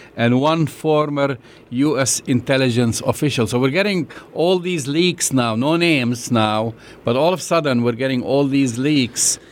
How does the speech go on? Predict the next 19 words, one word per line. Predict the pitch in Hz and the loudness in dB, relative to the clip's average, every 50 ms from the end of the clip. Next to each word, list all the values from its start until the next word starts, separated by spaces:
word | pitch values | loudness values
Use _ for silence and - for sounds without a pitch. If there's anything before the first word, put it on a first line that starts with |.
| - - - - - - _ - | -20 -20 -20 -20 -20 -18 _ -6
And | 135 135 135 135 131 123 110 - - - - - | -2 0 0 2 0 0 -2 -6 -12 -18 -16 -8
someone | - - 185 226 254 254 214 156 131 123 120 127 - - | -2 -2 0 0 0 0 0 0 0 0 0 -2 -2 -2
is | 135 135 127 120 113 | -2 0 0 0 0
going | 147 147 139 135 127 117 | -2 0 0 0 -2 -2
to | - 139 127 123 120 120 113 - - - - - - - - - 110 | -2 0 2 2 2 2 0 -2 -6 -18 -20 -20 -20 -20 -18 -12 -6
drop | 107 143 156 180 - - | -4 -2 -2 -2 -4 -4
the | - 147 135 | -6 -6 -4
dime | 120 107 135 147 165 180 180 170 151 135 131 | -4 -4 -2 0 2 2 2 2 2 0 0
on | 131 131 | 0 0
the | 117 131 123 | 0 0 0
Trumps. | - - 135 151 180 202 175 120 107 - - - - | 0 0 0 0 0 0 0 -4 -6 -8 -8 -8 -4
I | - 135 | -2 0
mean, | 131 139 127 117 | 0 0 0 0
someone | - - 190 214 233 220 208 190 180 165 156 | -2 0 0 0 2 2 2 2 2 0 0
knows | 151 151 151 147 147 139 - | 0 0 0 0 -2 -4 -6
something | - - 160 156 147 139 - 147 131 131 131 123 110 | -6 -4 -2 -2 -4 -4 -4 -4 -2 -2 -2 -2 -2
besides | 107 120 - - 147 135 139 135 127 107 110 | -4 -4 -4 -2 -2 0 2 2 0 0 0
that | 127 120 120 - - | 0 0 0 -2 -8
close-knit | - 143 135 135 135 135 123 - - - - - 127 131 131 131 | -2 0 2 2 2 2 0 -2 -6 -6 -6 -6 -4 -4 -4 -4